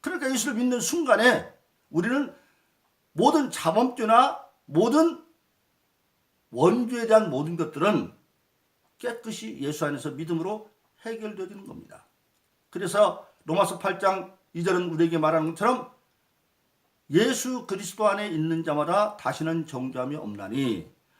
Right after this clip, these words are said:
성령의 생명의 법이 너를 모든 죄에서 해방하였습니다.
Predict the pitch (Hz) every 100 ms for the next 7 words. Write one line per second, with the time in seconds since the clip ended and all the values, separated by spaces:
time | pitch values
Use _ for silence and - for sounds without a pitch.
0 | _ _ _ - - 214 220 226 214 208
1 | 214 - 196 185 180 160 175 220 160 139
2 | 151 135 160 196 202 175 180 185 185 185
3 | - _ - 147 196 - 208 214 208 196
4 | 175 185 180 170 98